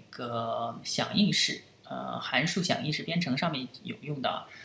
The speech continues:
就是说，如果你是嵌套在里面的一个，一个，一个叫什么，一个信号，呃，如果有两，信号里面有一个信号，那如果我们想要访问里面的信号呢，我们就需要把里面这个信号给它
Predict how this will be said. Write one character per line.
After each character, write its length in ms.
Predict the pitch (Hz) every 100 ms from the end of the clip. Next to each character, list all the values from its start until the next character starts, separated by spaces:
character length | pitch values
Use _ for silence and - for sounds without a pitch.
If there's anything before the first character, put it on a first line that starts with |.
| -
就 140 | - 143
是 80 | 170
说， 120 | 160
如 160 | 139
果 100 | 175
你 100 | 175
是 140 | 123 -
嵌 260 | - 190
套 160 | 170 170
在 120 | 170
里 220 | 156 127 117
面 200 | 160 208
的 240 | - - - - -
一 100 | 123
个， 1120 | - 135 127 123 117 113 117 - - - -
一 120 | - -
个， 180 | -
一 80 | -
个 300 | - - -
叫 120 | - 120
什 80 | -
么， 100 | - - -
一 100 | 110
个 400 | - 123 113 117
信 180 | - 175
号， 300 | 165 - - - - - - -
呃， 200 | 123 117
如 160 | 117 135
果 180 | 139
有 120 | 135 147
两， 160 | - - - 113
信 340 | - - 185
号 120 | 175
里 160 | 147 107
面 220 | 131 185
有 80 | 127
一 80 | -
个 80 | -
信 200 | 135 123
号， 220 | 123 143
那 140 | 151
如 140 | 127 123
果 120 | 139
我 60 | 113
们 120 | 123
想 160 | 117 127
要 40 |
访 180 | 107 110
问 100 | 151
里 60 | -
面 100 | -
的 60 |
信 180 | 156 156
号 100 | 156
呢， 140 | 143 -
我 60 |
们 80 | 117
就 100 | 117
需 160 | 113 131
要 80 |
把 120 | 120 123
里 100 | 113
面 180 | 123
这 60 | 127
个 100 | 135
信 180 | - 135
号 120 | 139
给 140 | -
它 140 | -